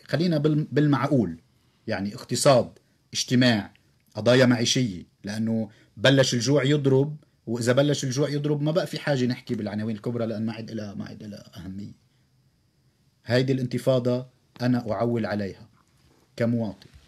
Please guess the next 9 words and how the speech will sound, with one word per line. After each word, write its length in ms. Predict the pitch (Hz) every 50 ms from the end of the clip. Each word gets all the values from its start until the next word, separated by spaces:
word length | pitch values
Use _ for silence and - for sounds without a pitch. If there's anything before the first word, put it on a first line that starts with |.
| _ _ _ - _ _ _ _ _ -
كشاب، 400 | - 104 - - 110 92 82 - - _ _ _ _ _ _ _ _ -
وكحقوقي، 840 | - - - - - - 127 - - 127 127 127 127 - 131 131 131 - _ _ _ _ _ _
وكرب 460 | - - - 120 113 117 120 110 98
عائلة، 460 | 92 95 104 101 95 - - - - _ _ _ _ _ _ _ _ _ _ _ _ _ _ _ _ _ _ _ _ _ _ _ _ _ _ -
كرب 320 | 123 117 127 120 104 98
عائلة. 420 | 95 117 113 107 - 92 - - - _ _ _ _ _ _ _ _ _ -
يعني 260 | 107 107 110 117 139
أنا 100 | 143 139
بتطلع، 640 | 135 123 - - - 135 127 117 101 92 85 82